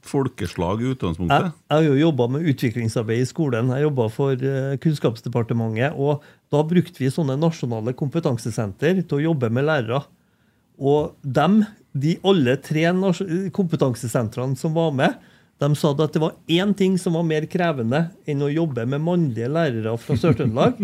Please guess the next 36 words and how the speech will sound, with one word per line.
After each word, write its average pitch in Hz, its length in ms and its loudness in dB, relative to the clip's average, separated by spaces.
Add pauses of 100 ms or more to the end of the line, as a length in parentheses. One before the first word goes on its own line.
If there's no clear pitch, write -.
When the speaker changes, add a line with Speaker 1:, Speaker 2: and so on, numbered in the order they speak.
(240)
Speaker 2:
<laughs> - 300 -20
og 127 60 -8
det 123 120 2
var 160 160 -4
å 180 60 2
jobbe 151 260 0
med 135 120 -2
mannlige 147 360 -2
lærere 135 260 -2
fra 143 140 -6
Nord-Trøndelag. 151 600 0 (680)
<laughs> 196 680 8
Så 190 140 10
vi 170 180 8
skilte 156 500 0
oss 160 200 0
ekstremt 190 920 0
Speaker 1:
Ja. 185 200 2
Speaker 2:
ut - 420 -2 (340)
i 175 80 4
forhold 165 380 0
til 180 100 0
hvordan 127 480 0
vi 151 80 2
deltok, 143 480 -2
sant? 180 220 0
Så 170 100 0
jeg, 165 160 0
Speaker 1:
Mm. 78 80 -6 (300)
Speaker 2:
jeg 147 100 2
bruker 214 240 2
jo 143 60 4
å 127 40 -2
si 170 80 0
at 156 140 -2
Øvre 147 240 2